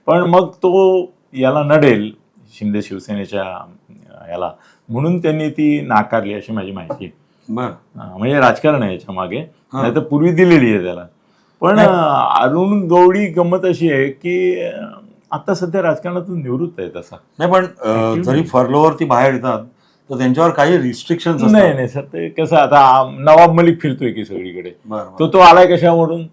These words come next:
Speaker 2: नाही, त्याला
Speaker 1: मग
Speaker 2: बेल मिळाली.
Speaker 1: अरे पण प्रकृतीच्या कारणावरून
Speaker 2: प्रकृतीच्या
Speaker 1: मिळाली,
Speaker 2: कारणावरून,
Speaker 1: मग तू झोपून राहा ना.
Speaker 2: तसे तर भुजबळ पण आहेत की, ते प्रकृतीच्या कारणानेच त्यांना बेल
Speaker 1: नाही,
Speaker 2: मिळाली.
Speaker 1: त्यांना रेग्युलर बेल
Speaker 2: नाही,
Speaker 1: मिळाली.
Speaker 2: नाही, प्र-, प्रकृतीच्या कारणाने दिली त्यांना.
Speaker 1: Are you sure?
Speaker 2: अगदी
Speaker 1: चेक.
Speaker 2: एकशे एक टक्के. म्हणजे
Speaker 1: चेक कर, चेक कर,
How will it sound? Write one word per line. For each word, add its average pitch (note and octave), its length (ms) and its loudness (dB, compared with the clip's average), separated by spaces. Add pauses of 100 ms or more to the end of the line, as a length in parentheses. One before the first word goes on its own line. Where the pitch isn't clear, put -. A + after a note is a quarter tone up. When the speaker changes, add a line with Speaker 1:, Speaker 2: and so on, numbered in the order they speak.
Speaker 2:
नाही, C#3+ 140 -8
त्याला E3 160 2
Speaker 1:
मग E3+ 60 4
Speaker 2:
बेल E3 160 4
मिळाली. B2+ 360 -4
Speaker 1:
अरे G#3+ 120 6
पण A#3 120 6
प्रकृतीच्या B3+ 720 6
कारणावरून A#3+ 460 8
Speaker 2:
प्रकृतीच्या G#3 260 8
Speaker 1:
मिळाली, F#3+ 200 6
Speaker 2:
कारणावरून, F3+ 280 4
Speaker 1:
मग E3+ 60 -6
तू A3 100 2
झोपून F#3 440 4
राहा F#3 200 8
ना. E3 420 2
Speaker 2:
तसे E3 200 0
तर F3+ 40 -2
भुजबळ D#3+ 400 4
पण F3 120 2
आहेत C3 280 -4
की, A2 80 -12
ते B2 140 -10
प्रकृतीच्या C#3+ 560 -4
कारणानेच D3+ 440 -2
त्यांना C#3+ 180 -6
बेल B2+ 140 -2
Speaker 1:
नाही, A#2+ 120 -6
Speaker 2:
मिळाली. E3+ 200 2
Speaker 1:
त्यांना D#3+ 240 2
रेग्युलर C3 360 0
बेल A#2+ 180 -4
Speaker 2:
नाही, A#2 120 -10
Speaker 1:
मिळाली. A2 200 0
Speaker 2:
नाही, E3+ 120 -2
प्र-, B2+ 220 -6
प्रकृतीच्या E3 540 0
कारणाने D3+ 400 -2
दिली A2+ 180 -10
त्यांना. F#2 220 -18 (480)
Speaker 1:
Are G3 100 4
you G#3 160 2
sure? E3+ 220 4
Speaker 2:
अगदी D3 200 4
Speaker 1:
चेक. F3 280 2
Speaker 2:
एकशे C3+ 260 -2
एक F3 180 0
टक्के. A2+ 340 -6 (420)
म्हणजे D3 180 4
Speaker 1:
चेक - 160 -4
कर, F3+ 120 6
चेक - 260 -2
कर, E3 80 4